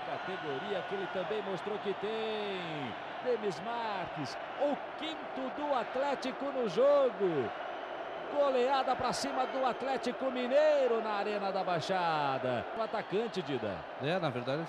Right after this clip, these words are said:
Speaker 2: foi, foi oportunista, já tinha perdido uma chance logo no início quando ele entrou. Ele se atrapalhou um pouco com a bola, mas agora finalizou muito bem. E o Atlético é isso aí, é, é rapidez no ataque.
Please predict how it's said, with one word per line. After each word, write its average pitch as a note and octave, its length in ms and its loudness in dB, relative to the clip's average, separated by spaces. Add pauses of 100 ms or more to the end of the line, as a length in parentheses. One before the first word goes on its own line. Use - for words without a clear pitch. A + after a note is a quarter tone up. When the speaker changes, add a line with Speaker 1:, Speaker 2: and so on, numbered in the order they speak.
Speaker 2:
foi, G3 180 0
foi D#3+ 140 -2
oportunista, E3+ 560 -2
já C3 80 -2
tinha C#3 340 -2 (480)
perdido C3+ 340 0
uma C#3+ 160 0
chance - 320 -6 (140)
logo D3+ 200 0
no C#3+ 80 0
início C3 240 -4
quando B2+ 180 -6
ele A#2+ 120 -2
entrou. C3 380 -4 (540)
Ele A2+ 160 -6
se - 160 -4
atrapalhou C#3 420 0
um - 20 -6
pouco C#3 220 -2
com C#3+ 80 -2
a C3 40 0
bola, D#3 360 -4 (380)
mas B2+ 160 -4
agora C#3+ 440 0 (240)
finalizou C#3 420 0
muito D#3+ 300 -2
bem. C3+ 200 -2 (880)
E B2+ 40 -2
o D3+ 60 0
Atlético G#3+ 420 -2
é - 20 0
isso - 180 -2
aí, F3+ 220 0
é, - 1120 0
é - 20 2
rapidez F3 480 2
no G3 80 2
ataque. A#2+ 280 0